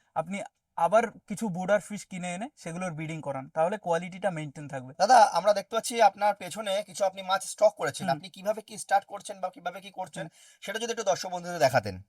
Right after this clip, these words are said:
Speaker 1: হ্যাঁ, তো আসুন, এখানে mainly আমার যে মাছগুলো আছে, এখন খুবই অল্প স্টক আছে, খুব বেশি নেই, তো সেগুলোকে আমি দেখাবো। এটা ফার্স্ট যেটা দেখতে পাচ্ছেন, এটার নাম হলো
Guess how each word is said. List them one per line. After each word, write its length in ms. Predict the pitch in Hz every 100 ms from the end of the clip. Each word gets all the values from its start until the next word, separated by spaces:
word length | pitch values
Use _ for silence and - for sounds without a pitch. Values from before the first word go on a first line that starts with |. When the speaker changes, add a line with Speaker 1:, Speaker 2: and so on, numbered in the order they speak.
| _
Speaker 1:
হ্যাঁ, 280 | - 180 151 - _ _ -
তো 220 | 185 185
আসুন, 340 | 180 - 240 - _ _ -
এখানে 460 | 175 208 240 254
mainly 560 | 240 202 214 240 247 240 - -
আমার 260 | 175 208
যে 100 | 208
মাছগুলো 420 | 208 190 180 220
আছে, 320 | 233 196 208 277 _
এখন 260 | - 175 214
খুবই 300 | - 214 226
অল্প 320 | 196 180 214
স্টক 320 | 214 - 196 185
আছে, 200 | 175 180
খুব 160 | 175
বেশি 260 | 156 165 196
নেই, 160 | 175 202 _
তো 100 | 165
সেগুলোকে 520 | - 170 185 190 214
আমি 140 | 202 202
দেখাবো। 420 | 170 175 160 180 _ - _ _
এটা 240 | 175 208
ফার্স্ট 380 | 208 - 196 196
যেটা 220 | 214 226
দেখতে 280 | 202 202 226
পাচ্ছেন, 340 | 196 156 180 220 - -
এটার 240 | 175 214
নাম 240 | 226 208
হলো 220 | 170 160